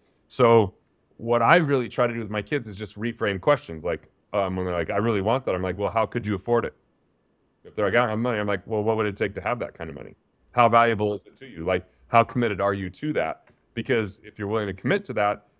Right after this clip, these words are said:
then you can have that come about. Like, I wrote this money rap or money poem, which was, it's, like, five and a half minutes long. It's just all the negative words and phrases around money. And it's, like, all, and it's just, like, part of society, right?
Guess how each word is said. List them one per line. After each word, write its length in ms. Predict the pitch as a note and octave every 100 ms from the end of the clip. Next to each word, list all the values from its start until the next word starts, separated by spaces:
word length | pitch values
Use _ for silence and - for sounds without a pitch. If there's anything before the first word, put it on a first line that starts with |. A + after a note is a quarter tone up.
| _
then 140 | A2+ A#2
you 80 |
can 120 | G#2+ A2
have 120 | G#2
that 140 | G2
come 140 | F#2 G2+
about. 280 | F#2 A2 -
Like, 180 | G2 - _ _ _ -
I 100 | B2+
wrote 240 | C3+ A#2+
this 240 | A2 F2+ -
money 340 | G2+ A2 A#2+
rap 340 | F#2+ F#2+ F#2+ G2+
or 80 |
money 240 | F2+ A2+ A2
poem, 420 | - F#2 F2 F2
which 180 | G2+ F#2+
was, 200 | F#2+ E2+
it's, 160 | F#2+ F2
like, 160 | G2 F#2
five 240 | G#2+ G2+
and 80 | G2
a 40 |
half 120 | G2+
minutes 240 | G2+ F#2 -
long. 180 | A2 G2+
It's 120 | F2
just 160 | G2 - _ _ -
all 220 | A2 B2
the 120 | B2
negative 440 | A2+ A2 G#2+ A2 F2+
words 400 | F2+ G#2+ G#2+ F#2
and 140 | F#2
phrases 420 | - G2+ G2 F2+
around 280 | F2 F2+ E2
money. 200 | E2 C#2 - _ _ _ _ _ A2
And 140 | G#2
it's, 100 | G2
like, 240 | A2+ G2 -
all, 240 | A2 A#2 -
and 100 | G#2+
it's 140 | G#2+ G#2+
just, 180 | G#2
like, 220 | A#2 F#2 -
part 320 | - A#2 A#2
of 80 | G2+
society, 520 | F#2+ - G#2+ F2+ D2+
right? 240 | F2+ A2+